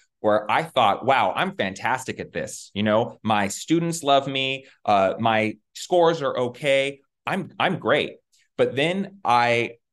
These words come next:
went through a very, very effective training through Disney, and they started having me ask some questions before I even started any sort of session. And those questions were, you know, "What do I want? What do I want these people to be able to do by the end of this?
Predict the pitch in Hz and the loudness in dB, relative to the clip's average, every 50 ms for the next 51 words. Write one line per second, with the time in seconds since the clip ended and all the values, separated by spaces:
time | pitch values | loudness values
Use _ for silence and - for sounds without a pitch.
0 | _ - 113 123 127 123 - - 131 123 113 107 104 - - 120 120 127 135 143 | _ -8 -6 -6 -4 -4 -6 -4 0 0 2 0 0 0 0 2 2 4 2 2
1 | 131 127 127 123 120 110 107 107 - 123 117 - - 117 107 - - - 113 104 | 0 0 0 2 2 0 -2 -2 -2 -2 -4 -2 -4 -8 -8 -6 -4 -2 -2 0
2 | 104 101 104 101 101 107 104 104 107 98 87 85 - 90 87 90 95 101 - _ | 0 0 -2 -4 -4 -4 -4 -4 -4 -4 -4 -4 -6 -8 -8 -8 -8 -10 -12 _
3 | _ - _ _ _ _ - 113 113 113 107 107 107 104 101 - - - 104 123 | _ -20 _ _ _ _ -4 -2 0 0 0 0 0 -2 -4 -8 -12 -4 0 0
4 | 127 131 143 139 - - - 139 135 127 127 123 117 120 117 117 117 120 113 113 | 2 2 0 -2 -4 -4 -2 0 0 0 0 -2 -2 -2 -2 -2 -2 -2 -4 -4
5 | 117 - - 113 117 113 - - 117 107 101 - - 113 110 - - - 101 80 | -6 -6 -4 -4 -4 -4 -4 -6 -6 -6 -4 -2 -2 -2 -2 -2 -6 -8 -8 -8
6 | 78 82 - - 104 - - 123 113 113 117 113 95 110 98 101 98 - - - | -8 -10 -8 -8 -8 -4 0 0 2 2 2 0 -2 -4 -6 -6 -8 -6 -2 0
7 | 107 104 101 101 92 90 - - 104 104 98 101 - 117 104 98 92 82 - - | 0 2 2 0 -2 -4 -4 -4 -4 -4 -4 -4 -4 -2 -2 -2 -2 -4 -4 -4
8 | 95 85 - - 73 67 - - - _ _ _ _ _ _ - 107 107 107 107 | -4 -4 -4 -6 -10 -14 -14 -18 -20 _ _ _ _ _ _ -4 -2 0 0 2
9 | 117 120 123 123 123 - - 139 120 120 - - 113 107 - 104 107 104 95 90 | 2 2 2 0 -2 0 0 0 0 0 -2 -8 -10 -10 -6 -2 0 0 0 0
10 | 90 90 - - _ _ 107 107 104 101 107 123 131 - 147 147 139 135 131 123 | 0 -4 -6 -14 _ _ -4 -2 -2 2 2 2 2 2 0 0 2 2 2 2
11 | 113 117 117 117 117 - - - _ _ _ _ _ _ _ _ _ _ _ _ | 0 0 -2 -2 -2 -4 -6 -12 _ _ _ _ _ _ _ _ _ _ _ _
12 | _ _ 113 123 131 139 147 151 143 139 - 123 123 120 - - 135 127 127 120 | _ _ 0 2 2 4 4 2 0 -2 -2 -6 -8 -8 -8 -10 -10 -8 -6 -6
13 | 113 - - 104 120 120 120 120 117 120 117 - 107 95 95 107 117 120 120 113 | -6 -6 -6 -4 -2 -2 0 0 0 -2 -4 -4 -8 -8 -6 -4 -2 -2 0 0
14 | 110 98 98 98 95 - - 98 101 107 104 87 80 80 82 73 71 - - - | 0 -2 -2 -2 -6 -6 -4 -4 -2 -2 -4 -4 -6 -8 -8 -8 -8 -10 -14 -18
15 | - | -18